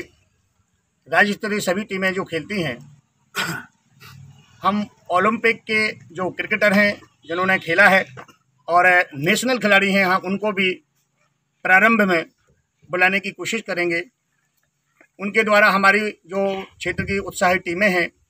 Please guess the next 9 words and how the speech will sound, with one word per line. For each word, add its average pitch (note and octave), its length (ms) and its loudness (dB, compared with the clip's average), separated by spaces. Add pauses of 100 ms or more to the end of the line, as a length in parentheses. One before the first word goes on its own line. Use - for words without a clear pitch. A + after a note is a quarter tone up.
(140)
युवा D3 160 0
टीमें G3+ 300 2
हैं, F#3+ 160 0 (1040)
उनको B3 380 -2
खेलने A#3+ 580 0
में A#3 260 2 (640)
एक G#3+ 160 -2
उत्साहवर्धन G#3+ 640 2
मिलेगा F#3+ 460 2